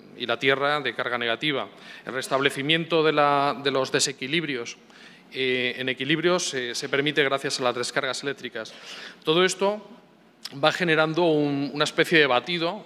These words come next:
de movimiento, de danza, en torno a, a, al lugar donde vivimos, ¿m? entre el cielo y la tierra. Y las resultantes son cosas como estas, ¿no? La, las frecuencias Schumann.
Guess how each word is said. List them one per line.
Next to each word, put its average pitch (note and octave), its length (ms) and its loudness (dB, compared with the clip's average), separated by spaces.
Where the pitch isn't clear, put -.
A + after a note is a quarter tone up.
de B2+ 80 -4
movimiento, D#3 640 -2
de C3+ 120 -2
danza, D#3+ 420 -2
en C#3 220 0
torno D3+ 440 4
a, B2 320 2
a, A2 640 -6
al A2+ 160 -8
lugar C3+ 200 0
donde C#3+ 180 0
vivimos, B2+ 580 -2
¿m? F#3 140 -10
entre B2+ 220 -8
el A#2+ 60 -6
cielo C#3 200 0
y B2+ 40 4
la A#2+ 100 2
tierra. D#3 280 4
Y D#3+ 80 4
las D3+ 140 4
resultantes F#3 600 2
son G3 200 -2
cosas F#3 280 0
como D3+ 220 2
estas, A#2 260 0
¿no? E3 200 -4
La, A2+ 580 0
las B2+ 140 -4
frecuencias D3 800 0
Schumann. A#2+ 400 -2